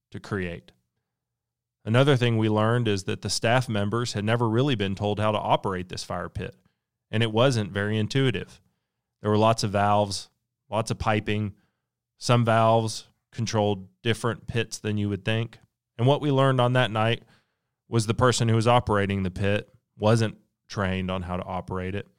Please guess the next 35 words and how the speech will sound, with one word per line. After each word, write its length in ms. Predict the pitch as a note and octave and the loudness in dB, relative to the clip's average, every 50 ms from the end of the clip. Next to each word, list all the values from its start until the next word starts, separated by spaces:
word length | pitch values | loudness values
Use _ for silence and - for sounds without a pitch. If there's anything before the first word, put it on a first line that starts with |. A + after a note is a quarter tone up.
| _ _ _ _ _ _ _ _ _ - | _ _ _ _ _ _ _ _ _ 0
didn't 260 | C3 C3+ C#3+ C#3+ A#2+ | 4 4 4 4 2
seem 280 | G#2 - A#2+ A2+ G#2+ G2+ | 0 -2 0 0 0 0
to 80 | G#2 G2+ | 0 0
know 160 | G2+ G2 F#2+ | 0 0 0
what 100 | F#2+ F#2 | 0 0
he 100 | F#2 F2+ | -2 -2
was 160 | F#2 F#2 F2+ | -4 -4 -6
doing, 460 | F2 F#2 F#2 F2+ F#2 F#2 F#2+ G#2+ A2 - _ _ _ _ _ _ _ _ _ _ _ _ _ _ _ _ _ _ _ | -6 -6 -4 -4 -4 -4 -6 -8 -10 -14 _ _ _ _ _ _ _ _ _ _ _ _ _ _ _ _ _ _ _
and 180 | A#2+ B2 B2 | 0 2 2
at 120 | B2+ A2 - | 2 2 0
some 180 | - D#3 D#3 | 2 2 2
point 240 | C#3+ C3+ C3+ B2+ A2+ | 2 2 2 2 2
was 160 | A2 A2 G#2+ A#2 | 2 2 0 2
unable 540 | A#2 B2+ C3+ C3+ B2 A#2 A#2 A2 G#2+ G#2 F#2+ | 2 2 4 4 4 4 2 2 0 0 -2
to 140 | - G#2+ | -2 -4
get 200 | F#2+ G#2+ G#2 F#2+ | -2 -2 -2 -2
one 200 | - G#2+ A2 A2+ | 0 0 0 0
of 100 | G#2+ G2 | 0 0
the 80 | G2 G2 | -2 -2
burners 460 | F#2+ G2 G#2 G2+ G2+ G2 F#2 F2 F2 | 0 0 0 0 0 -2 -4 -6 -6
to 160 | - - F#2 | -8 -10 -10
light. 340 | F2+ F2 F2 F2 E2+ - - - _ _ _ _ _ _ _ _ _ _ _ _ _ _ _ _ _ _ | -8 -8 -8 -8 -10 -12 -16 -20 _ _ _ _ _ _ _ _ _ _ _ _ _ _ _ _ _ _
Instead 340 | - A2+ G#2 - - F3+ F3 | -8 -6 -4 0 4 4 4
of 60 | D#3 | 6
ensuring 600 | C3 A2+ A2 - - - D3+ D3 D3 C#3 A#2+ A2+ | 4 2 2 0 0 0 2 2 4 2 2 2
that 120 | G#2+ F#2+ E2+ | 0 -2 -2
that 240 | G2 G2 F#2+ F#2 F#2+ | -2 -2 -2 -2 -2
burner 380 | G2+ G2 G2 G2+ G#2+ G#2+ G#2+ | -2 0 0 0 -2 -2 -2
and 100 | G2+ F#2+ | -2 -4
that 160 | F#2+ F#2 - | -4 -6 -8
propane 500 | - - G#2+ G2 F2 - G#2 G2+ G2+ G2+ | -6 -4 -4 -4 -4 -4 -4 -4 -4 -4
was 140 | G2+ G2 F#2 | -4 -4 -4
no 160 | G2+ G2 F#2+ | -4 -4 -4
longer 340 | G2 G2 F#2+ G2 F#2+ F#2 F#2 | -4 -4 -4 -4 -6 -8 -10
flowing, 540 | F#2 - - G2+ G2 G2+ G#2 G#2+ A2+ A#2+ | -12 -10 -6 -4 -4 -2 -2 -4 -4 -6